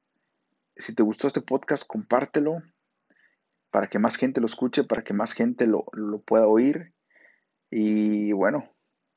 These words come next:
les dejo mis redes sociales otra vez. En Instagram como Juan Fran guion bajo Barragán, así estoy en Instagram.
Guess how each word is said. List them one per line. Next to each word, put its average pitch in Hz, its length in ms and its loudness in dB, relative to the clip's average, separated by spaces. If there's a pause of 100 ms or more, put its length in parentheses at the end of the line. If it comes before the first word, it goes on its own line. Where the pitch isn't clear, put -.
(160)
les 110 180 -2
dejo 120 220 0
mis 113 160 0
redes 120 180 2
sociales 117 380 0
otra 113 180 2
vez. 180 440 2
En 110 400 -2 (100)
Instagram 131 420 0
como 113 260 0
Juan 104 280 -2
Fran 139 480 0
guion 117 360 0
bajo 113 380 0
Barragán, 101 680 -2
así - 200 -12
estoy 113 220 -6
en 117 80 -2
Instagram. 160 400 -4